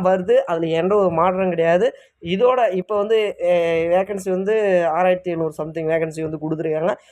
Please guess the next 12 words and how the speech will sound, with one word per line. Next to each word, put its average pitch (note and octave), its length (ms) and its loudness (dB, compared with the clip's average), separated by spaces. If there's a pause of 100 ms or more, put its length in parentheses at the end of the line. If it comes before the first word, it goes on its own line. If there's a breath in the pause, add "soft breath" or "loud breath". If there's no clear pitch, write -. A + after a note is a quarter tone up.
So, D#3+ 180 -8
நெக்ஸ்ட் F3 320 -4
டைம் G#3+ 220 0
ஒன்பதாயிரத்துலேருந்து G#3 1000 0
ஒரு F#3 300 2 (100)
பன்னெண்டாயிரம் G#3+ 420 2
வேகன்சி F#3+ 340 -2
வரைக்கும் F3 360 -2
அடிச்சு F3 420 -2
சொல்றேன், F3+ 300 -4
கண்டிப்பா E3+ 340 -4 (100)
கொடுப்பாங்க. E3 420 -2